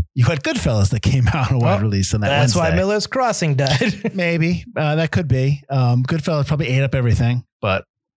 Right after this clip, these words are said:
Speaker 1: so there you go, right there. That'll be, stay, stay tuned for the Why We Think It's Forgotten.
Speaker 2: <laughs>
Speaker 1: Uh,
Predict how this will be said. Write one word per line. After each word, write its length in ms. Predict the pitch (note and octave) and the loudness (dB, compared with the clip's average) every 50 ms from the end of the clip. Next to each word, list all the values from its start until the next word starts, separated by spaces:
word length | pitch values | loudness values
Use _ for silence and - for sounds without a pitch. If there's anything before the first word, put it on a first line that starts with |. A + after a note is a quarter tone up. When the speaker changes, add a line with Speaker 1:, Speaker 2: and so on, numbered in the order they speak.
| _ | _
Speaker 1:
so 320 | - - A#2 F2+ F2+ F2+ - - | -4 -2 0 0 0 -2 -2 -2
there 100 | B2 A2 | 0 0
you 160 | G#2+ G#2+ G2 | 2 2 2
go, 140 | F#2+ E2 D#2 | 2 0 2
right 140 | E2 F2 G2 | 0 0 0
there. 160 | F#2 E2+ F2 | 0 0 0
That'll 180 | F#2+ G2+ G2+ G2 | 0 0 0 0
be, 160 | G2 G2+ G2+ - _ C#3 C#3+ C#3 C#3 - - - _ | 0 -2 -4 -4 _ -8 -6 -6 -8 -12 -12 -14 _
stay, 140 | - E3 D#3 | -4 -2 0
stay 220 | B2 - G3+ F#3+ | 0 0 0 -2
tuned 300 | - - A3+ F#3 D#3+ B2+ | 0 0 0 0 0 0
for 120 | - C#3 | 0 0
the 80 | A#2 A#2+ | 0 2
Why 180 | A2+ A#2 A#2+ B2 | 0 0 0 0
We 60 | A#2 | 0
Think 160 | G#2 B2 G#2+ | 0 0 0
It's 100 | A2 G#2 | -2 -2
Forgotten. 400 | - - G2+ G2 F2+ C2+ B1 C2 - | -2 -4 -2 -2 -2 -2 -4 -4 -2
Speaker 2:
<laughs> 60 | E3 - - - G3 - G#3+ - C4 - - - - - | -2 -2 -2 -2 -2 -4 -2 -4 -4 -4 -4 -4 -4 -2
Speaker 1:
Uh, 280 | - G2 D#3+ C3 A2+ | 0 0 0 0 0